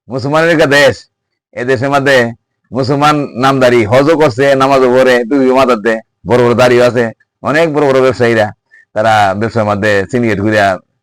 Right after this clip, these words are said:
জনগণকে কষ্ট দেয়। এটা হলো আমাদের ইমানি দুর্বলতা। আমরা ইমানদার, ইমানদার অনেকে দাবি করি, আসলে ইমানের দাবিতে আমরা কেউ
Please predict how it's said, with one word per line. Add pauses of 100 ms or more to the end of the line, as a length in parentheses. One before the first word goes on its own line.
(360)
জনগণকে
কষ্ট
দেয়। (680)
এটা
হলো (520)
আমাদের
ইমানি
দুর্বলতা। (280)
আমরা
ইমানদার,
ইমানদার
অনেকে
দাবি
করি,
আসলে
ইমানের
দাবিতে
আমরা (100)
কেউ